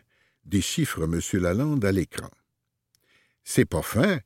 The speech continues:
Moi, j'ai beaucoup de famille ici quand même, mais j'ai pas fait le choix de marier ma cousine », ironise le maire. Saint-Colomban s'est inspiré des mean tweets, lus par les vedettes ciblées par des commentaires haineux,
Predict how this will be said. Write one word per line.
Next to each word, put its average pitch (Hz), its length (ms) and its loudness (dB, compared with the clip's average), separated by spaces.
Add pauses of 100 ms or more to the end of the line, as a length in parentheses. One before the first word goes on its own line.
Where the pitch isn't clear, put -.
(300)
Moi, 127 160 6
j'ai 95 160 4
beaucoup 101 280 0
de - 80 2
famille 110 480 4
ici - 300 -2
quand 82 180 -2
même, 80 300 -2 (260)
mais 117 100 6
j'ai 117 160 4
pas - 140 4
fait 120 140 4
le 87 80 2
choix - 240 4
de 110 40 6
marier 90 300 4
ma 98 120 4
cousine », 82 540 0 (480)
ironise 78 460 -2
le 73 100 -4
maire. 62 480 -10 (880)
Saint-Colomban 117 720 4
s'est - 280 -2
inspiré 113 520 2
des 98 200 2
mean 170 420 4
tweets, - 480 -2 (380)
lus 135 320 4
par 95 180 2
les 85 140 2
vedettes 87 400 0
ciblées 127 540 0
par 80 200 -4
des 80 200 -4
commentaires 101 800 2
haineux, 95 460 2